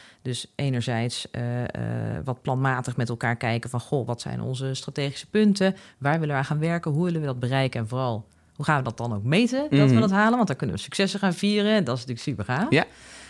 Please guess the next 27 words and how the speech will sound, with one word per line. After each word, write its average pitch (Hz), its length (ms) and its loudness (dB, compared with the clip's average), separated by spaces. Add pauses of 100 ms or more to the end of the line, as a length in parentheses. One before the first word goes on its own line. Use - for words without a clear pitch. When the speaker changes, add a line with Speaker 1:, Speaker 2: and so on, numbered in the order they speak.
(140)
Speaker 1:
Ehm, 170 500 4 (320)
dus 139 140 -2
dat, 143 200 0
dat 170 160 2
is 156 120 -2
de - 120 -4
onderlegger. 196 720 4
En - 100 -2
daarnaast 135 400 0
gaat 180 140 -4
het 156 80 -2
ook 151 80 -2
heel 143 140 2
erg 143 140 -2
over 135 120 0
het 123 100 -2
bouwen 131 220 -2
van 139 140 -4
relaties. 147 800 -2
Eh, 139 100 -8 (340)
ehm, 58 400 -8 (340)
ja, - 100 -6
H 127 120 -2 (220)
R 143 60 -4
blijft 143 480 -2
een 131 120 -4
enabler, 170 580 -2